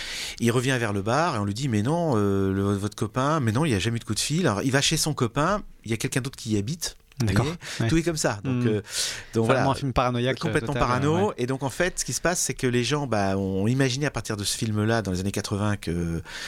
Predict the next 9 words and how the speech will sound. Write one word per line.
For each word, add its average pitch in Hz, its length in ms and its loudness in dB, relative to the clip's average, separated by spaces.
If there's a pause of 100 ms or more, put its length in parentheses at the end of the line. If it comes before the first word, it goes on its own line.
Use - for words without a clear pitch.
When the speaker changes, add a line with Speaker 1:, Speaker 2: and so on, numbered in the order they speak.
(180)
Speaker 1:
y - 40 -2
avait 80 120 0
une 95 40 -2
théorie 92 220 -2
du 90 80 -6
complot. 147 380 -2 (720)
Euh, 98 640 4
bon, 92 320 0
euh, 82 40 -2